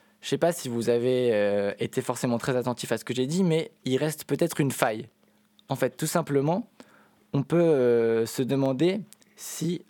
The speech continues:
euh, est-ce que le scepticisme organisé dont j'ai parlé ne peut pas être, euh, mal fait. Et donc, du coup, est-ce qu'on peut pas imaginer que la recherche scientifique soit biaisée envers tel ou tel résultat ? Euh, pour ça,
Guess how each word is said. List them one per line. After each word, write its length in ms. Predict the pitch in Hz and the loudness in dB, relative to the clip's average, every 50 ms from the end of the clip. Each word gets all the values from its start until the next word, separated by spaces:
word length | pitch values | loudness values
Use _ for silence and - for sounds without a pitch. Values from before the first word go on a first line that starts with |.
| _ _ 123 | _ _ 0
euh, 800 | 120 120 117 117 113 113 113 113 110 107 107 107 104 104 107 - - - _ _ - | 2 2 2 2 2 2 0 0 0 0 0 0 0 0 -2 -4 -6 -10 _ _ -4
est-ce 160 | 127 131 - | -4 -2 0
que 80 | - 180 | 0 0
le 100 | 160 139 | 2 2
scepticisme 640 | - - 170 160 - _ - 156 147 - 160 147 135 | 0 0 -2 -2 -2 _ -8 -8 -4 -2 -2 0 0
organisé 440 | 123 123 123 120 127 131 127 147 147 | 0 2 2 0 0 2 0 0 0
dont 140 | 123 120 120 | 0 0 0
j'ai 140 | - 120 | 0 -2
parlé 440 | 113 - 123 120 123 139 165 190 - - - - - | 0 0 0 2 2 0 0 -2 -4 -8 -12 -8 -4
ne 80 | 151 | -2
peut 140 | 123 139 135 | -2 -2 0
pas 140 | - 170 170 | 2 2 0
être, 260 | 160 - - - 131 | 0 0 -2 0 2
euh, 220 | 120 120 117 113 110 | 4 4 4 2 2
mal 240 | 117 135 139 135 | 2 2 0 0
fait. 280 | 123 - 135 120 110 - _ _ _ _ - | 0 -2 -2 -2 -2 -4 _ _ _ _ -4
Et 80 | 135 | -2
donc, 160 | 127 135 131 120 | 0 0 0 0
du 120 | 117 117 | -2 -2
coup, 240 | - - 175 170 - _ - - - - - - _ _ - | -2 -4 -4 -4 -6 _ -18 -20 -20 -20 -20 -20 _ _ -8
est-ce 120 | 143 - | -6 -6
qu'on 100 | - 151 | -4 -4
peut 100 | 127 117 | -2 0
pas 100 | - 151 | 0 0
imaginer 520 | 151 151 151 147 143 - 139 135 151 185 196 | 0 2 0 0 0 0 0 0 0 -2 -2
que 540 | - 151 135 127 127 123 123 120 123 120 117 | 0 2 2 4 4 4 4 4 4 4 4
la 140 | 120 120 120 | 2 2 2
recherche 340 | 120 131 139 - 165 147 - | 0 -2 -2 -2 -2 -2 -2
scientifique 400 | - 139 123 120 123 143 170 175 | -2 -4 -4 -4 -4 -6 -6 -4
soit 240 | - 139 127 117 110 | -2 0 0 0 0
biaisée 360 | 110 117 131 135 127 151 175 | 0 -2 -2 -2 0 0 0
envers 280 | 160 131 123 123 113 | 0 0 -2 -2 -2
tel 160 | - 139 131 131 | -2 -4 -2 -2
ou 40 | |
tel 160 | 123 - 135 127 | -2 -2 0 0
résultat ? 500 | 123 123 117 123 113 107 - 107 - - _ _ _ _ _ _ _ _ _ _ _ _ _ _ _ - - - - - - - - _ - | 0 -2 -2 -4 -4 -4 -4 -6 -6 -8 _ _ _ _ _ _ _ _ _ _ _ _ _ _ _ -20 -20 -20 -20 -20 -20 -20 -20 _ -12
Euh, 40 | 131 | -8
pour 220 | 117 - 147 135 | -6 -6 -6 -4
ça, 340 | - - 165 170 160 - _ | -2 0 0 0 -2 -6 _